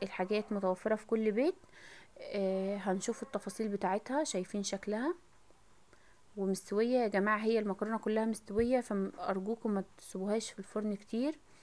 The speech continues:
علشان هما يا دوبك عشر دقايق علشان بس اللون يغير. وادي البشاميل بتاعتنا،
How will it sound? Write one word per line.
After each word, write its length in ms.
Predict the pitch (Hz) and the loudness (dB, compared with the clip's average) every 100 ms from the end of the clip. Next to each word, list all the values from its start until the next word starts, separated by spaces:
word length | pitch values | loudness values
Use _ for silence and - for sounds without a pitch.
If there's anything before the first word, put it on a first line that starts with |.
| - - - - - | -20 -20 -20 -20 -8
علشان 500 | 190 190 190 233 226 233 | 0 0 2 0 0 0
هما 180 | 233 | 0
يا 60 | 220 | 0
دوبك 320 | 208 214 220 | 2 0 0
عشر 160 | 208 214 | -4 -2
دقايق 560 | 190 - 208 226 - - | -2 0 2 2 2 -2
علشان 460 | 196 185 214 208 | -4 -2 -2 -2
بس 220 | 202 - | -2 -2
اللون 460 | 196 196 208 202 196 - | -4 -2 -2 -2 -6 -8
يغير. 560 | 190 185 196 233 311 - - - - - - | -4 2 2 4 2 0 -12 -20 -20 -20 -6
وادي 220 | 196 208 220 | 0 2 2
البشاميل 520 | 196 - 190 220 214 | -2 -2 -2 -2 -4
بتاعتنا، 720 | - 180 196 - 240 277 | -4 -4 -4 0 0 0